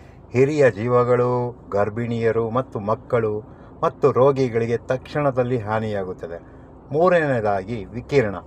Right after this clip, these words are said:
ಬಾಂಬ್ ಸ್ಫೋಟವಾದಾಗ ವಾತಾವರಣ, ವಾತಾವರಣದಲ್ಲಿ ಅಪಾಯಕಾರಿ ವಿಕಿರಣಗಳು ಸೇರಿ ಮನುಷ್ಯ ಹಾಗೂ ಪ್ರಾಣಿಗಳ ದೇಹದ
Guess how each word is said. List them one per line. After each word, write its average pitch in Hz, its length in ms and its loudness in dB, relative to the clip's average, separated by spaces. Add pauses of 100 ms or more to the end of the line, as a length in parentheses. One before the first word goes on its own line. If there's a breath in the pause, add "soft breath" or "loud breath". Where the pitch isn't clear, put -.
(560 loud breath)
ಬಾಂಬ್ 165 320 2
ಸ್ಫೋಟವಾದಾಗ 113 800 0
ವಾತಾವರಣ, 127 720 2
ವಾತಾವರಣದಲ್ಲಿ 110 1160 0 (500 loud breath)
ಅಪಾಯಕಾರಿ 135 760 4
ವಿಕಿರಣಗಳು 120 720 -2
ಸೇರಿ 120 440 0 (680 loud breath)
ಮನುಷ್ಯ 165 440 2
ಹಾಗೂ 139 300 2
ಪ್ರಾಣಿಗಳ 131 600 2
ದೇಹದ 120 640 0